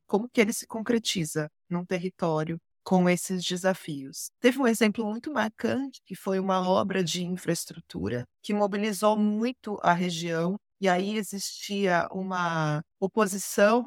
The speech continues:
muito grande em relação a essa obra,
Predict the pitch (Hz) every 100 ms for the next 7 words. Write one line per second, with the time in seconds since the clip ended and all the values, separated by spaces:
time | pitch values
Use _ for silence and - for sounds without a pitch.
0 | - 196 196 190 170 185 202 156 143 202
1 | 190 180 180 175 - 175 175 165 165 -
2 | 160 160 170 196 240